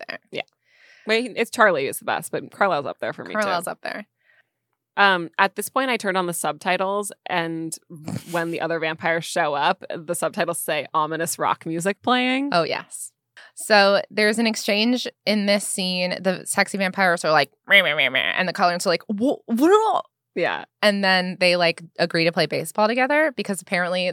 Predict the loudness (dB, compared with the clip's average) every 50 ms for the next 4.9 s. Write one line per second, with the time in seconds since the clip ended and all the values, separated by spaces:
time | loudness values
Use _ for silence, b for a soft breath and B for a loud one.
0 | -4 -6 -8 -4 -2 -2 -2 -2 -2 -4 -2 0 2 0 2 2 0 0 0 0
1 | -2 0 4 4 4 4 4 2 -2 -2 -4 -4 -4 -2 0 2 2 2 0 -4
2 | -8 -16 B B B B B B B B B B B B _ _ 4 6 6 6
3 | 6 4 4 0 -2 -6 -10 -14 -18 _ _ _ _ _ 0 0 0 0 0 -8
4 | 0 4 6 6 8 8 8 6 6 6 4 4 4 4 2 -2 -6